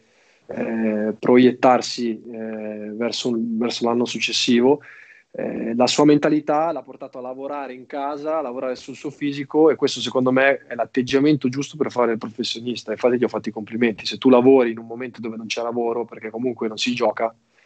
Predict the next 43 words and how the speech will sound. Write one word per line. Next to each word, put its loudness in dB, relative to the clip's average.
E -4
lui 8
cosa 4
ha 2
fatto? -2
Sono, 0
mi 0
hanno 2
sempre 0
detto 0
che -6
fisicamente -4
sono -4
indietro? -4
Perfetto, 0
questi -8
quattro 0
mesi -2
li 2
uso 4
per -10
potermi 2
portare 2
a 2
pari 2
o 0
addirittura -6
andare -8
oltre -8
gli -4
altri. -8
E -20
questa -8
cosa 0
qua 0
secondo -6
me -2
è, 0
è -18
importantissima, 0
è -10
l'atteggiamento 0
giusto. 2